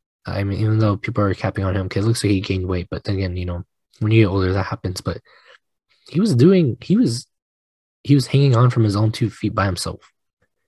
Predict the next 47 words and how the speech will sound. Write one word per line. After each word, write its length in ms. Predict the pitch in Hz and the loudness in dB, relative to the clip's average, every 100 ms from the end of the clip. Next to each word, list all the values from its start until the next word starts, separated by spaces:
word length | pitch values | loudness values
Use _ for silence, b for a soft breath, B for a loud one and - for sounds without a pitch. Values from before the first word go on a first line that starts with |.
| _ _ _ _ _ _ | _ _ _ _ _ _
So 460 | - - 87 85 - _ _ _ _ _ _ _ _ | -8 -6 -4 -6 -10 _ _ _ _ _ _ _ _
you 140 | 117 117 | 2 2
call 220 | - 139 | 4 6
him 80 | 131 | 6
a 80 | |
big 200 | 117 120 | 6 4
boy 180 | 110 101 | 4 -2
now, 300 | 95 92 92 | -2 -4 -4
but 320 | 95 87 85 _ b b b b _ | -4 -6 -6 _ b b b b _
he, 340 | - 104 101 | -2 0 0
it 60 | 107 | 0
looks 200 | 120 - | -2 0
like 160 | 131 | 0
he's 220 | 127 120 - | 2 -2 -2
still, 580 | - 120 123 120 113 - _ _ - | -2 0 0 0 -2 -8 _ _ -16
still 300 | 95 - 120 | -14 -4 -2
got 220 | 127 120 - | 0 -2 0
some 120 | 110 | 0
muscle 300 | 107 - 101 | 0 -4 -6
to 220 | - 104 | -6 -6
him 140 | 107 | -4
and 280 | 104 98 104 | -6 -6 -8
still 460 | - - 113 113 107 | -10 -6 0 0 0
very 340 | 107 110 110 | 0 0 0
athletic, 540 | 101 - 110 101 - - _ _ | -2 -4 -4 -6 -12 -20 _ _
uh, 300 | - 95 95 - | -4 -4 -4 -2
at 160 | 110 | -2
his 220 | 104 98 | -2 -2
age 240 | 107 107 - | -2 -2 -2
now. 240 | 95 110 _ B B B B B B - | -4 -4 _ B B B B B B -6
Yeah, 160 | 117 113 | 0 0
ha, 260 | - 107 | 2 0
ha, 240 | 104 98 95 | 2 0 -2
fifty 260 | - - | -4 -6
Cent, 280 | 104 107 98 | -2 0 0
he's 160 | 101 98 | 0 0
a 60 | |
whole 180 | 98 104 | 0 0
dollar 280 | 92 87 92 | 0 -4 -6
now. 220 | 87 90 | -6 -8
Ha, 240 | 90 104 | -4 -2
ha, 240 | 92 90 90 | -2 -4 -6
ja, 180 | 92 98 | -4 -2
ja, 120 | 98 90 | -2 -4
ja, 220 | 98 87 | -4 -6
very 160 | 98 90 | -8 -10
funny. 320 | - 87 92 | -10 -14 -14